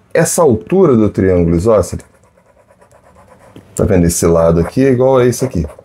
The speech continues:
Quando eu traço a altura do triângulo isósceles, o que vai ocorrer é que, primeiro, esses dois ângulos são iguais.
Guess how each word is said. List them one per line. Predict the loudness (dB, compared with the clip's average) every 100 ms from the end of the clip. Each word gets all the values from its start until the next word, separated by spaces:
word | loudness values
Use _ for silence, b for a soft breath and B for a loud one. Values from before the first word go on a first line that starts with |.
| b b b -6
Quando | -2
eu | 0
traço | 0 0 0 -2 -2
a | 0
altura | 0 0 0 2
do | 0
triângulo | 0 0 2 2 0
isósceles, | 0 0 0 0 -2
o |
que | -2 -2
vai | 0
ocorrer | -2 -2 0 0 0 -4 -4
é | -4
que, | -2 -2 -2 -4 _ b b b b _
primeiro, | 0 2 2 0 -2 -8 -8
esses | -6 -4 0
dois | 0 2 0 0
ângulos | 2 2 0
são | 0 0
iguais. | 0 2 0 -2 -6